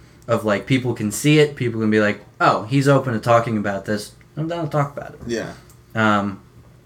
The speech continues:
Speaker 1: but as, so I guess as far as a purpose, it's to, um, hmm. <laughs> I guess it's just to talk to people about it. Like, that's
Speaker 2: Mm-hmm.
Speaker 1: kinda like what the, uh, what's it called? The Great Commission
Speaker 2: Yeah,
Speaker 1: or something
Speaker 2: yeah.
Speaker 1: is.
Speaker 2: Mm-hmm.
Speaker 1: It's like, just talk to people about it.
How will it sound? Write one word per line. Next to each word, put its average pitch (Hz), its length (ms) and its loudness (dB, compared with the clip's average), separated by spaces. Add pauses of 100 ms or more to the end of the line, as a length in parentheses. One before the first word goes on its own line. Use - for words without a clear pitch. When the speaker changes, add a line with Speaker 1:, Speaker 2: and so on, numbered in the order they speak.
(420)
Speaker 1:
but 135 280 2
as, 131 240 -6
so 156 140 6
I 151 80 8
guess 160 240 4
as 143 120 -4
far 135 200 6
as 120 100 2
a 110 80 6
purpose, 117 640 0
it's 110 260 -4
to, 107 600 2 (1000)
um, 101 640 2 (2750)
hmm. 120 220 -4 (400)
<laughs> - 320 -18
I - 1000 0
guess 254 160 4
it's 226 80 -6
just 220 160 -4
to 214 80 -8
talk 214 280 2
to - 60 -16
people 117 260 -4
about 107 240 2
it. 123 60 -2
Like, 139 160 0
that's 151 220 2
Speaker 2:
Mm-hmm. 165 80 -2
Speaker 1:
kinda 165 180 4
like 147 280 4
what 135 280 -2
the, 135 200 2
uh, 127 340 4
what's 123 200 -4
it 110 80 -12
called? 107 320 2
The 110 80 0
Great 120 240 0
Commission 143 600 2
Speaker 2:
Yeah, 139 260 4
Speaker 1:
or 143 60 -2
something 147 220 4
Speaker 2:
yeah. 147 100 6
Speaker 1:
is. 143 100 2
Speaker 2:
Mm-hmm. 127 360 -6
Speaker 1:
It's 139 80 0
like, 139 220 2
just - 180 -10
talk 180 220 -4
to - 80 -18
people 92 260 -4
about 73 260 -4
it. 71 80 -12